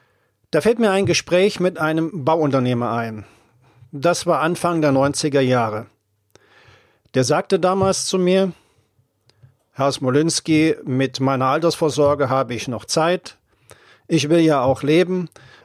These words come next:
aber bald wirft meine Firma mehr Geld ab. Dann können wir was zusammen machen.“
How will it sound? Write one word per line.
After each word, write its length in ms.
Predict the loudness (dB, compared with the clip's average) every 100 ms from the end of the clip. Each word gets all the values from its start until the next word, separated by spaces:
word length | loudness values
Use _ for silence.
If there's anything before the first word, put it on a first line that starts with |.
| _
aber 200 | 0 0
bald 320 | 0 0 0
wirft 260 | 2 0 0
meine 340 | 0 0 0
Firma 380 | 0 0 2 2
mehr 180 | 0 0
Geld 300 | 2 2 2
ab. 260 | -2 -2 -8 -20 _ _ _ _ _
Dann 440 | -4 -2 0 -2 -2
können 400 | 0 2 2 2
wir 300 | 2 2 2
was 380 | 0 -2 -2 -4
zusammen 440 | -4 -2 0 0
machen.“ 360 | 0 -2 -6